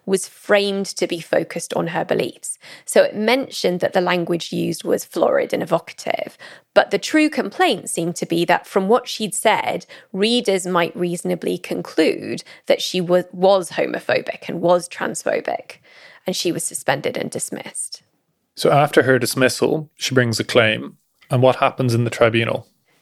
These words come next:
Speaker 1: So before the employment tribunal, she pleaded that this was direct discrimination.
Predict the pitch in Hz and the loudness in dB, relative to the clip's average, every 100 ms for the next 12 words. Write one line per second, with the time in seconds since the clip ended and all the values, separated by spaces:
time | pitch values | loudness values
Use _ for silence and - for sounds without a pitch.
0 | _ - 254 262 - 330 339 311 262 175 | _ -2 0 0 0 0 0 0 0 -2
1 | - 190 175 175 180 - 190 - - 185 | -2 -2 0 0 -2 -4 -10 -6 -2 -2
2 | 185 175 170 170 - - 175 - 185 165 | 0 2 2 0 -2 0 -4 -2 -6 -2
3 | - 170 160 165 - - - 160 113 - | 0 0 0 -4 -4 -14 -6 -4 -4 -6
4 | - - - | -10 -12 -12